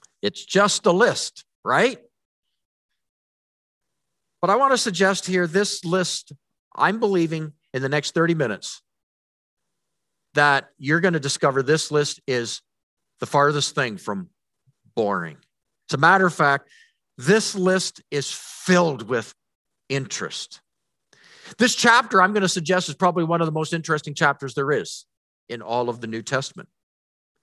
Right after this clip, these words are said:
Yes, with all thirty-three names. It was a number of years ago, Lori and I were at a conference. It was with our denomination. And every two years, they have a district conference. Then the assistant superintendent gets up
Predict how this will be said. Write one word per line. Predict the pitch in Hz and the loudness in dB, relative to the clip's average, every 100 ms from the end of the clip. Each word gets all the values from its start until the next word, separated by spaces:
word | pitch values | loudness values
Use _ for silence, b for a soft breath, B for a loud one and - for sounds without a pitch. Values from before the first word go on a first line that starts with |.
| _ | _
Yes, | 131 156 - - | 0 0 -2 -6
with | 117 | -2
all | 117 | -2
thirty-three | 120 120 123 123 113 | -2 -6 -6 -8 -6
names. | 110 80 69 - _ _ _ _ _ _ _ _ _ _ _ _ | -6 -8 -12 -18 _ _ _ _ _ _ _ _ _ _ _ _
It | B B B B B B _ _ _ _ _ - | B B B B B B _ _ _ _ _ 0
was | 185 | 2
a | |
number | 196 175 | 4 2
of | 147 | 0
years | 151 151 | 0 0
ago, | 135 127 | 0 2
Lori | 139 151 | 2 2
and | 143 | 2
I | 135 | 2
were | 131 127 | 2 0
at | 120 | 0
a | |
conference. | - 147 147 139 107 - - - _ - | -2 -2 -2 -6 -8 -8 -8 -10 _ -12
It | |
was | 113 | -4
with | 139 139 | -2 2
our | 139 | 2
denomination. | 127 123 123 127 120 120 - 113 104 - _ _ _ _ _ _ - | 0 0 0 0 -2 -2 -4 -8 -10 -14 _ _ _ _ _ _ -4
And | 120 120 120 | 0 0 0
every | 123 127 | -2 -4
two | 120 160 | -4 -2
years, | 151 139 147 147 135 | 0 2 2 0 0
they | 135 123 | 2 2
have | 123 | 0
a | |
district | 117 156 - 135 | -2 -4 -4 -6
conference. | - 147 143 151 120 - | 0 0 0 -4 -6 -8
Then | 117 113 | -8 -6
the | 113 | -4
assistant | 107 - 170 - - 117 | -4 -2 -4 -4 -8 -10
superintendent | - 143 135 123 151 135 127 | -8 -6 -6 -2 -2 -2 -2
gets | 120 120 - | -4 -2 0
up | 131 | -2